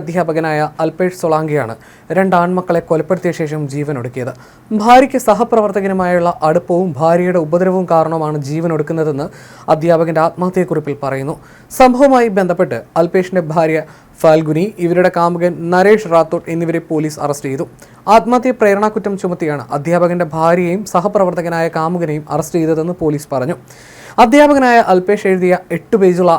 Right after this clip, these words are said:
ആത്മഹത്യക്കുറിപ്പും ഇദ്ദേഹത്തിന്റെ രണ്ട് ഡയറികളും നേരത്തെ റെക്കോർഡ് ചെയ്ത് സൂക്ഷിച്ച മൂന്ന് വീഡിയോ ദൃശ്യങ്ങളും പോലീസ് കണ്ടെടുത്തിരുന്നു. ഇതെല്ലാം പരിശോധിച്ചതിന് പിന്നാലെയാണ് ഭാര്യയും കാമുകനെയും പോലീസ് അറസ്റ്റ് ചെയ്തത്. ഫാൽഗുനിയും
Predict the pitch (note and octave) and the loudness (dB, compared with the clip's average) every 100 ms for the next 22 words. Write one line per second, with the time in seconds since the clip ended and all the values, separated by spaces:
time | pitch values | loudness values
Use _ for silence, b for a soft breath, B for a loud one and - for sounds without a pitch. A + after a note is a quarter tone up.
0 | E3 E3 F3 F#3 F#3 E3+ E3 A#2+ D3+ D#3+ | 2 0 0 0 0 0 -2 -4 -6 0
1 | F#3 F#3 F3+ E3+ F3 F#3 E3 E3+ E3+ E3 | 0 2 2 2 0 2 2 2 0 -2
2 | D#3+ D3+ F3 D#3 E3+ F#3 F3 E3+ E3 D#3+ | -4 -2 -2 -2 0 0 0 -4 -4 -8
3 | - E3+ E3 D#3+ F#3+ E3+ E3+ F#3+ F3 E3 | -6 -6 -4 -2 -2 0 0 0 0 -2
4 | F3 D#3+ D#3+ D#3 D#3+ D#3+ - D3+ D#3 C#3 | -4 -6 -6 -4 -4 -4 -6 -4 -4 -4
5 | B2+ D#3 B B B B - F3+ F#3 F#3 | -8 -10 B B B B 0 4 6 4
6 | F3+ F3 G#3 F#3 F3+ F#3 F3+ E3+ E3 E3 | 2 0 0 -2 -2 -2 -2 -2 0 2
7 | D#3 A#2 - A#2+ E3 E3+ F3+ F#3 F#3 E3 | 0 -2 -8 0 4 4 4 0 0 0
8 | F3+ F3+ E3+ E3+ D#3 D#3 D#3 D3 D3 D#3+ | 0 0 -2 -2 -2 -2 -2 -4 -4 -6
9 | C3+ C3+ E3+ - B B B B - C4+ | -4 -4 -6 -8 B B B B 6 8
10 | D4 D4 C4+ | 8 6 4